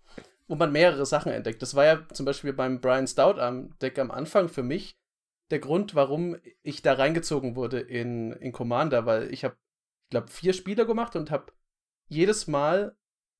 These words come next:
auf eine andere Weise spielen können. Und das ist dann halt irgendwie der Türöffner in diese Welt von Commander, wo du siehst, da kann man ja, es sind ja nur hundert Karten, aber zehntausend Möglichkeiten und das ist ein bisschen übertrieben. Aber es gibt schon ein paar mehr als nur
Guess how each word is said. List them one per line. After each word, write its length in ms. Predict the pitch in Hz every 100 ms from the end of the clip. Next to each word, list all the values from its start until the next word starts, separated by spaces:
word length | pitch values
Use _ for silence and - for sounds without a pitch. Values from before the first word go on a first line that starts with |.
| _
auf 180 | 139 143
eine 100 | 165
andere 380 | 135 185 196 147
Weise 260 | 131 135 139
spielen 360 | - 170 123
können. 320 | 113 - - - _ _ _ _ _ _ _ _
Und 220 | 127 120
das 200 | 147 147
ist 320 | - - 160
dann 120 | 151 147
halt 160 | 139
irgendwie 520 | 135 151 143 139 143 _ _ _ _ _ _ -
der 100 | 147
Türöffner 560 | - 190 156 135 131 120
in 160 | 127
diese 260 | 127 127 117
Welt 220 | 120 147
von 380 | - 120 117 147 - -
Commander, 500 | - 131 131 175 131
wo 60 | 123
du 80 | 117
siehst, 300 | 127 127 -
da 40 |
kann 200 | 104 120
man 120 | 113
ja, 240 | 113 107 104
es 260 | - 113 113
sind 160 | 143
ja 60 | 139
nur 140 | 131
hundert 280 | 131 143 131
Karten, 360 | - 160 226 135
aber 380 | 120 120 117 - _ _ _ _ _ _ _ -
zehntausend 760 | - 190 170 165 131 127 151
Möglichkeiten 720 | 190 220 156 - 135 120 120
und 120 | 117 -
das 60 |
ist 100 | 123
ein 40 | -
bisschen 280 | 151 - 123
übertrieben. 520 | 127 127 131 117 131
Aber 160 | 139
es 100 | 160 -
gibt 160 | 170
schon 180 | - 160
ein 40 |
paar 120 | 139 123
mehr 200 | 120 117
als 220 | 117 -
nur 260 | 113 104